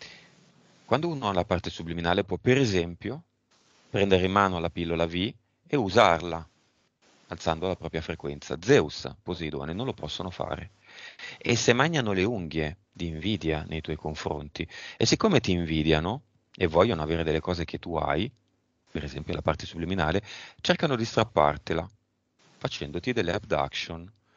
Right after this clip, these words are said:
che non sono altro che dei veri e propri rapimenti, con te sdraiata sul lettino, ingannata con qualche storia,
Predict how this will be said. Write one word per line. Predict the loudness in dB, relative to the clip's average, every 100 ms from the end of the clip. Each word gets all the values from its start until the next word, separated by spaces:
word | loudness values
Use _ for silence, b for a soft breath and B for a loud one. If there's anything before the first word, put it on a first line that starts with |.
| b b -6
che | -4
non | -4
sono | -2 -2 -2 -6 _
altro | 4 6 4 -4
che | -8 -4
dei | -2
veri | 2 2 2
e | 0
propri | -2 -2 0 2
rapimenti, | 2 2 -6 -6 -10 -12 -12 -10 -10 -14 b b b b b -4
con | 0 0 -2 -8 _ 4
te | 6 6
sdraiata | 4 4 6 4
sul | -2 -8
lettino, | -8 -8 -8 -6 -4 -4
ingannata | -2 0 0 0 0 2 0 -4
con | -6 -4
qualche | -4 -2 -4
storia, | -2 0 2 2 0 -2